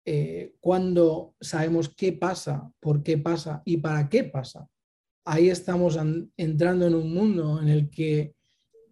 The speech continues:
expandimos. Y ese es el concepto de consciencia, un poco trabajamos, es decir, para llegar a un punto de paz fundamental necesitas la libertad, necesitas la consciencia. Y luego el tercer elemento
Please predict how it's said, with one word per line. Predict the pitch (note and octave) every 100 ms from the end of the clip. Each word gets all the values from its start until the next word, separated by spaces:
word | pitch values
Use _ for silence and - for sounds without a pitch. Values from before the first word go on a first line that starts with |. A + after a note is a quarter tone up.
| _
expandimos. | G3 D3+ - E3+ D3 C#3 - - - - _ _ _
Y | - F3+
ese | G3+
es | F#3+
el | F3
concepto | E3+ D#3 D#3 D#3+
de |
consciencia, | D#3+ D3+ E3 D#3 D#3
un | D#3
poco | D#3 D#3+
trabajamos, | D#3 D#3 E3 E3 F#3 F3+ E3
es | D#3+
decir, | D#3 F3 E3 - _ _ _ _
para | E3+
llegar | D#3+ E3+
a | F3+
un | F3+ A3 -
punto | - G3 F3+
de | E3
paz | D3+ E3 D#3
fundamental | E3 E3 D#3+ E3 E3 E3+
necesitas | D#3+ D#3 D#3 D#3+ D3+ D#3 D3+ - _ _ _ _ _ _ _ _
la | F3 E3 D#3+
libertad, | D3+ D3 D3 A3+ E4+ _ -
necesitas | D#3 D3+ C#3+ D3 D3 D3
la | D3
consciencia. | D3+ D3+ - C#3+ D3 - D3+
Y | E3
luego | E3+ E3
el |
tercer | D#3 D#3 - G3+
elemento | G#3 E3 D#3 D3 D3 C#3+